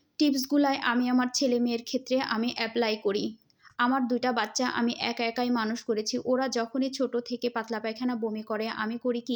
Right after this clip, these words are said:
এই জাউ ভাতটা করি কাঁচা কলা দিয়ে কিংবা এক মুঠ মসুরের ডালও দিই। আজকে আমি কিছুই দিব না, যেহেতু ছেলের খেতে একেবারেই রুচি হচ্ছে না। যখন একদমই রুচি হবে না বাচ্চাদের, তখন ঠিক এভাবে আপনারাও বসিয়ে দিতে পারেন। পোলার চাল কিংবা আতপ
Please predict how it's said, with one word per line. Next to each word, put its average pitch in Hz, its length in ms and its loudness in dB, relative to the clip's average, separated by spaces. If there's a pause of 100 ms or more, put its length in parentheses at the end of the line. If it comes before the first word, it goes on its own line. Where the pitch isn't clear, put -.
এই 208 180 0
জাউ 214 160 -2
ভাতটা 220 320 -6
করি 208 200 -4
কাঁচা 214 300 -6
কলা 208 260 -4
দিয়ে 208 200 -2
কিংবা 220 380 -6
এক 214 180 -8
মুঠ 220 200 -12
মসুরের 208 400 -6
ডালও 208 280 -6
দিই। 196 160 -8 (340)
আজকে 254 300 0
আমি 302 180 6
কিছুই 294 300 0
দিব 254 220 0
না, 262 120 2
যেহেতু 262 340 -2
ছেলের 254 380 0
খেতে 254 280 -2 (120)
একেবারেই 254 480 2
রুচি 233 280 -2
হচ্ছে 247 280 -2
না। 247 120 -2
যখন 262 260 -2 (100)
একদমই 233 500 2
রুচি 254 240 0
হবে 233 220 -2
না 247 100 -2
বাচ্চাদের, 226 520 -2
তখন 247 260 -6
ঠিক 269 220 -8
এভাবে 233 340 -2
আপনারাও 220 480 -6
বসিয়ে 220 340 -4
দিতে 202 220 -8
পারেন। 208 280 -8 (760)
পোলার 294 380 6
চাল 285 220 2
কিংবা 262 300 2
আতপ 247 320 0